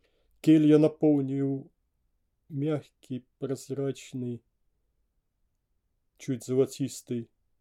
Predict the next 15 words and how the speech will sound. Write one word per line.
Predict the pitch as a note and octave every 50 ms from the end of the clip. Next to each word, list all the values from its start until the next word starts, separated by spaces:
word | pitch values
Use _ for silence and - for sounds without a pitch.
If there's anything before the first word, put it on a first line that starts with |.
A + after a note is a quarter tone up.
| _ _ _
свет. | - - - - - A2 A2+ A#2+ A#2 G#2 - _ - - - _ _ _ _ _ _ _ _ _ _ _ _ _ _ _ _ _ _ _ _ _ _ _ _ _ _ _ _ _ _ _ _ _ _ _ _ _ _ _ _ _ _ _ _ _ _ _ _ _ _ _ _ _ _ _ _ _ _ _ _ _ _ _ _ _ _ _ _ _ _ _
И | B2 A#2
в | A2
этом | C#3+ C#3 - C#3 B2 A#2
сиянии | - - - C3+ B2 B2 D3+ D#3+ D3+ C#3+ B2 A#2+ A2+ A2 G2+ -
стоял | - - - A#2+ A#2+ A#2+ B2+ B2+ B2
Иисус. | B2+ B2 - - - B2+ A2 - - - - - _ _ _ _ _ _ _ _ _ _ _ _ _ _ _ _ _ _ _ _ _
Живой | A2 A#2 D3+ D#3 E3 D#3+ C#3 B2
Иисус, | A#2 A#2+ B2 B2+ - - D#3+ C#3 A2 - - - - - _ _ _ _ _ _ _ _ _ _ _ _ _ _ _ _ _ _ _ _ _
а | C3+ C3
не | C3+ D3
образ | D#3 D#3 D3 C3 - - A2 - - - - _ _ _ _ _
с | -
какой-нибудь | _ C3+ A#2 - B2+ A#2+ A2+ G#2+ A2 G#2 - -
иконы. | A#2+ - - B2 A2+ G#2+ A2 G#2+